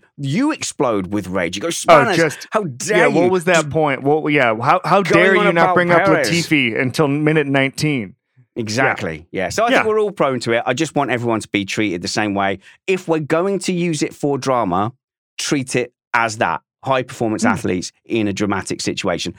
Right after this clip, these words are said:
Speaker 1: As long as they're not, you know, being openly racist or anything abusive
Speaker 2: Right.
Speaker 1: or anything foul. If they're just kicking off at their team, that's perfectly okay.
Speaker 2: It's a good
Speaker 1: Whenever
Speaker 2: point.
Speaker 1: we, when we finish this, producer Eric is gonna kick off us for our mic technique.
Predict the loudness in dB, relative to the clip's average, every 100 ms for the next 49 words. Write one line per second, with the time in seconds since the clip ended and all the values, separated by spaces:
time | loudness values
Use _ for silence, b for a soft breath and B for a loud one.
0 | B -4 -2 0 0 0 0 2 0 0
1 | -2 0 -2 -4 _ _ _ -2 0 -2
2 | -4 _ -4 -2 -2 -4 -2 0 0 -2
3 | -4 -8 -4 -2 -2 -4 -4 -4 -2 -2
4 | 0 0 -2 -2 -2 -2 -4 -2 0 2
5 | 0 0 -2 -2 -4 -6 -4 -2 0 0
6 | -2 -6 -4 -4 -2 -6 -4 -4 -2 -2
7 | -2 -2 -2 -2 -2 0 -2 -4 B B
8 | _ _ _ -6 -4 -2 -2 -2 -4 -4
9 | -6 -8 -8 -6 -2 0 0 2 0 0
10 | -2 -2 -2 -2 -2 -2 -2 -4 -4 -4
11 | -2 -2 -2 -2 -4 -4 -4 -4 -4 -2
12 | -2 -2 -2 -4 -2 0 0 -2 -2 -4
13 | -4 -4 -6